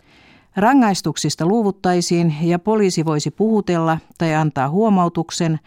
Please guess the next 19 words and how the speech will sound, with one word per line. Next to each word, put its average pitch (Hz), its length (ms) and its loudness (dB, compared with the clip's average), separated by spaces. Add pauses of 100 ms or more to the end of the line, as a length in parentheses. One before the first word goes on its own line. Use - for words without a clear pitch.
(360)
tai 196 160 0
käyttäjä 160 580 0 (120)
voisi 160 240 0
hakeutua 139 680 -4
hoitoon. 135 560 -4 (1300)
Rikosoikeusjärjestelmän 185 1200 0
uskottavuutta 147 920 -4
on 165 160 0
kuitenkin 180 460 0
vaikea 190 400 0
ylläpitää, 147 680 -2 (440)
jos 170 200 -2
jo 202 100 2
etukäteen 165 640 -2
tiedetään, 143 640 0 (220)
ettei 180 280 -2
sanktioita 147 760 -4
tulla 143 200 -4
soveltamaan. 135 840 -4